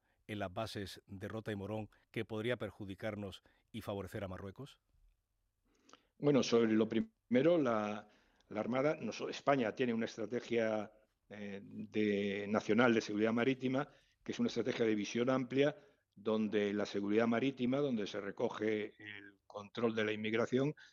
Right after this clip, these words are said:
Speaker 2: participan, mm, diferentes agencias. Una de las limitaciones de esa estrategia es que, eh, la estructura marítima nacional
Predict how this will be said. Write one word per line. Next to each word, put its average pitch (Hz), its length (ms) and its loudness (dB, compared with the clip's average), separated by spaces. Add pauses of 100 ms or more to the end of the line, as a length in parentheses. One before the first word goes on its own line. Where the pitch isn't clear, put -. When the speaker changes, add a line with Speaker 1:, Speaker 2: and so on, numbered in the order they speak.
(220)
Speaker 2:
participan, 107 1400 2 (420)
mm, 101 380 -12
diferentes 110 520 4
agencias. 101 500 0 (400)
Una 135 220 6
de 135 80 4
las 127 160 4
limitaciones 131 560 -2
de 107 80 -2
esa 107 140 -8
estrategia 143 680 -2 (760)
es - 280 -4
que, 139 380 -2
eh, 104 840 -4
la 104 200 2
estructura 123 1200 2
marítima 123 640 0
nacional 135 560 0